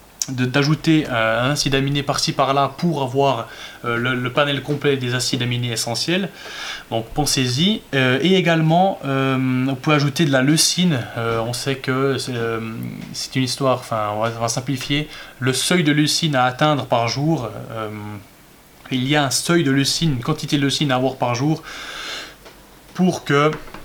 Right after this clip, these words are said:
pour boos-, booster l'anabolisme. Donc c'était, euh,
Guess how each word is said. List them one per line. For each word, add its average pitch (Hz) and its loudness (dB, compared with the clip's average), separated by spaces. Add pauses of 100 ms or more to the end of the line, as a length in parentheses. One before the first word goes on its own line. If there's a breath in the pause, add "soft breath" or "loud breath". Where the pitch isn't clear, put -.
(540)
pour 147 0
boos-, 151 2 (200)
booster 160 2
l'anabolisme. 147 2 (1500 loud breath)
Donc 143 0
c'était, 143 2
euh, 104 -2